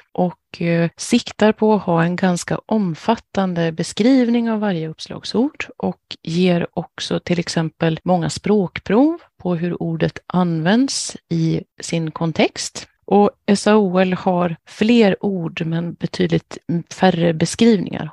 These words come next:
om varje ord. Så att ungefär hundratjugofemtusen ord och den ger framförallt uppgift om stavning och böjning.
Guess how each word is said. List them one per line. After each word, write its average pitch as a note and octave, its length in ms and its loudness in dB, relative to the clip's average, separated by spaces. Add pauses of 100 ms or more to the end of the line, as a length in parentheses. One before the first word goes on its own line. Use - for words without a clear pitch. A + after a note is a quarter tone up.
om E3 120 -4
varje D#3 260 -2
ord. - 260 -10
Så E3+ 80 -2
att - 100 -8
ungefär F3+ 280 0
hundratjugofemtusen F#3+ 1040 0
ord E3+ 360 -4 (120)
och E3+ 120 -2
den F3 320 4
ger E3 100 2
framförallt D#3 600 -4
uppgift - 360 -10
om - 120 -10
stavning D#3+ 560 -6
och D3+ 100 -6
böjning. E3+ 380 0